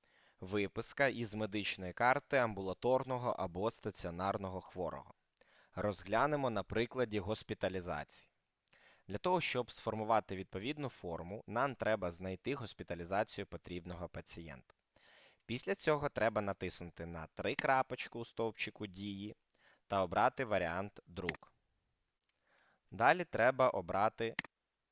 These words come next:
потрібну форму нуль двадцять сім. Натискаємо на відповідне поле вибору і обираємо нуль двадцять сьому форму.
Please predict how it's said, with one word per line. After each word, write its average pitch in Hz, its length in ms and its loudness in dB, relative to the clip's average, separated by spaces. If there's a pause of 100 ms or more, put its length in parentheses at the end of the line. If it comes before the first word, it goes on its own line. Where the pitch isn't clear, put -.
(260)
потрібну 92 520 -6
форму 85 520 -4 (380)
нуль 92 220 -6
двадцять 95 480 -2
сім. 82 360 -10 (760)
Натискаємо 92 760 -2
на 87 360 -4
відповідне 87 680 -10
поле 87 420 -2
вибору 95 540 -4 (260)
і 123 200 -4
обираємо 104 600 2
нуль 95 200 -4
двадцять 87 360 -4
сьому 85 340 -6
форму. 82 440 -10